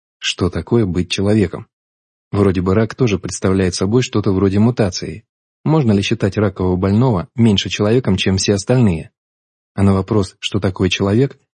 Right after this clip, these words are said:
философы неторопливо размышляют по сей день, насколько мне известно. Откровенно говоря, пересекая длинный зал под молчаливыми взглядами нескольких сотен существ, я сожалел, что согласился на это приглашение.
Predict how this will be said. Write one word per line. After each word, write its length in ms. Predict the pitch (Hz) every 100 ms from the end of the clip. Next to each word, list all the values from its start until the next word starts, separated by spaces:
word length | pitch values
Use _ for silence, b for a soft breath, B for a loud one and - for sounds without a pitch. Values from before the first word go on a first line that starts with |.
| _ _ -
философы 540 | 143 139 139 - 107
неторопливо 580 | 98 98 98 98 117 95
размышляют 540 | 92 92 - 98 90
по 120 | 95
сей 200 | 95 107
день, 280 | 107 85 73 _ _ -
насколько 400 | 101 - 92 87
мне 220 | 87 90
известно. 440 | 101 98 - - _ _ _ _ _ _ _ _ _ -
Откровенно 500 | 135 147 151 165 127
говоря, 360 | 110 123 160
пересекая 560 | 151 110 - 120 127 107
длинный 320 | 104 113 113
зал 240 | 107 143 -
под 180 | 104
молчаливыми 640 | 104 104 - 110 98 95 98
взглядами 460 | 98 110 98 92
нескольких 500 | 95 101 107 87 98
сотен 300 | - 101 95
существ, 500 | 90 104 - 131 - b b _ -
я 120 | 139
сожалел, 460 | 127 131 143 113 87
что 160 | -
согласился 600 | 92 95 95 98 135 120 98
на 140 | 92
это 140 | 87
приглашение. 800 | 104 101 104 113 107 87 82 80